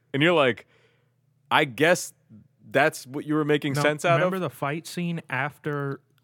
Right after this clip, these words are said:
Speaker 2: the, after he confronts them in the restaurant when, when the Katana Gang guy sends his goons out to fight them,
Speaker 1: Uh,
Speaker 2: and then
Speaker 1: the
Speaker 2: Samurai
Speaker 1: guy
Speaker 2: Cop
Speaker 1: w-
Speaker 2: uppercuts this guy, and he flips into the back of a pickup truck,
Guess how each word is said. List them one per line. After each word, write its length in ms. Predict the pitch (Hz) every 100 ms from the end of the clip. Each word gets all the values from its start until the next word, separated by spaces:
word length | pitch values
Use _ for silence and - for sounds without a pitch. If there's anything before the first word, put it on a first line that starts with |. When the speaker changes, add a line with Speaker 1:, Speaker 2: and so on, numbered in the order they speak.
| _
Speaker 2:
the, 340 | 127 127 120 117
after 260 | 123 127 -
he 100 | 135
confronts 500 | 127 110 - 131 -
them 200 | 135 127
in 160 | 117 131
the 80 |
restaurant 600 | 110 110 110 147 143 151 - _ _ _ _ _
when, 200 | 120 117 117
when 240 | 117 117 110
the 280 | 107 104 107 _ _ _ _
Katana 460 | - - 135 123 131
Gang 260 | 127 127 127
guy 240 | 127 127 127
sends 380 | - 135 117
his 200 | 120 98
goons 360 | - 117 117 120
out 160 | 120 120
to 60 |
fight 300 | 104 123 120
them, 220 | - 143 139 _ _ _ -
Speaker 1:
Uh, 60 |
Speaker 2:
and 180 | 131 117
then 300 | 123 123 113 - _ _
Speaker 1:
the 160 | 139 123
Speaker 2:
Samurai 360 | 143 123 127
Speaker 1:
guy 20 | 135
Speaker 2:
Cop 280 | 143 - _ - - _ -
Speaker 1:
w- 280 | 156 185
Speaker 2:
uppercuts 340 | 170 - 151 -
this 180 | 147 -
guy, 420 | 143 131 120 123
and 120 | 117
he 120 | 107 113
flips 720 | - - - 135 151 175 -
into 240 | 139 131
the 120 | 131
back 300 | 107 127 131
of 60 | 127
a 60 | 107
pickup 400 | - 165 127 -
truck, 300 | 117 92